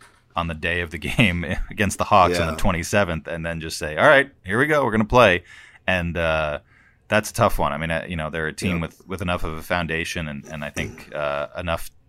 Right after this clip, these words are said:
Speaker 1: enough professionalism, like a lot of teams, to know what they need to do over the holiday break. But, and it's, Chicago is certainly an easy place to get to, but it does restrict where you can kind of spend your Christmas, um,
Speaker 2: Yep.
Speaker 1: spend that little break. You know, I'm sure as you,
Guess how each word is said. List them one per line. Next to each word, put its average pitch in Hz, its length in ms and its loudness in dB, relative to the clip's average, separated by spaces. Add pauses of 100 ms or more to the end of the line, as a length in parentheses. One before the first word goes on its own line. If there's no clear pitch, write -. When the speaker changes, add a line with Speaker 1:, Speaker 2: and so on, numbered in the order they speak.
(100)
Speaker 1:
enough 82 380 -2
professionalism, 78 840 -2
like 71 160 -8
a 76 60 -6
lot 76 180 0
of - 80 -10
teams, 76 420 -10 (480)
to 98 80 -8
know 85 140 -2
what 82 100 -2
they 80 120 -2
need 80 180 -6
to 71 80 -14
do 78 260 -4
over 71 140 -6
the 73 60 -8
holiday 76 340 -2
break. 73 340 -6 (220)
But, 73 240 -6 (180)
and 87 100 -8
it's, 80 140 -10
Chicago 80 400 0
is 76 60 -6
certainly 82 260 -4
an 76 60 -6
easy 80 240 -8
place 78 240 -4
to 73 100 -18
get 76 220 -10
to, 76 100 -14
but 76 140 -16
it 73 100 -20
does 85 380 -8
restrict 85 480 -4
where 87 140 0
you 82 140 0
can 80 200 -6
kind 80 180 -4
of 71 200 -8 (440)
spend 117 320 2
your 107 100 2
Christmas, 95 720 -2 (100)
um, 73 360 -2
Speaker 2:
Yep. 82 240 -8
Speaker 1:
spend 101 340 0
that 92 140 0
little 87 180 -4
break. 80 640 -6
You 82 60 -12
know, 76 100 -6
I'm 76 180 -6
sure 76 360 -4
as 76 220 -12
you, 71 120 -16